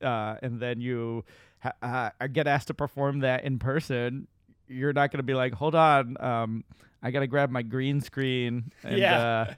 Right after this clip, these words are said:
Speaker 1: and I gotta have you look through this monitor." <laughs> You know?
Speaker 2: Yeah, yeah, exactly.
Speaker 1: <laughs>
Speaker 2: Exactly.
Speaker 1: Or whatever.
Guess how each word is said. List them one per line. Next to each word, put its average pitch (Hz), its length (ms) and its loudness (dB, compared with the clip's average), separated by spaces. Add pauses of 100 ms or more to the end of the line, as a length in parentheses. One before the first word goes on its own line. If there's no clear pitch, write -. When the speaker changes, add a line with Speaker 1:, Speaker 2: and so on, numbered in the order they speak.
Speaker 1:
and 123 140 -2
I 131 120 2
gotta 139 280 4
have 131 260 2
you 143 140 0
look 143 240 0
through 143 180 0
this 127 220 0
monitor." 135 680 4 (140)
<laughs> - 120 -8
You 165 100 4 (180)
know? - 100 8
Speaker 2:
Yeah, - 540 6
yeah, 180 260 4
exactly. 156 800 0
Speaker 1:
<laughs> 160 40 -2 (220)
Speaker 2:
Exactly. 143 440 -4
Speaker 1:
Or 147 100 2
whatever. 143 540 2